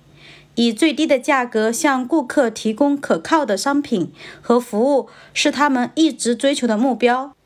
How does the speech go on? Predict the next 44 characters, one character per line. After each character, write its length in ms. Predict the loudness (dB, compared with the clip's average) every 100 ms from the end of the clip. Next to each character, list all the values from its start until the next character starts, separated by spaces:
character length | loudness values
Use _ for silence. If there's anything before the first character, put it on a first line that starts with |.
| _ _ -4
他 140 | 0
们 180 | 2 0
最 160 | 0 2
大 160 | 0
程 300 | -2 -2 0
度 140 | 0 0
地 160 | 0
提 180 | -2 -2
升 220 | 0 0
了 160 | 0 -2
员 260 | -2 0 0
工 160 | 0
的 140 | 0 0
劳 260 | 0 0
动 160 | 0 -2
生 160 | -2
产 160 | -2 -2
效 300 | 0 0 2
率。 260 | 0 -4 -8 _ _ _ _ 0
杰 200 | 2 2
出 160 | 0
的 100 | 0
经 220 | 0 -2
营 120 | 0 0
策 280 | 0 2
略 280 | 2 0 -2 -10 -12
使 260 | -4 0 0
得 200 | 0 2
这 160 | 2 0
三 240 | 0 0
家 120 | 0
公 220 | 0 -2
司 280 | 0 0 -2 -4 -14
成 280 | -4 0 2
为 120 | 2 0
各 260 | 2 0
自 220 | 0 -4 -4
产 260 | -2 0
业 140 | 2 0
中 180 | 0
的 100 | -2
佼 300 | -2 0 0
佼 220 | 2 0 0
者。 320 | -2 -4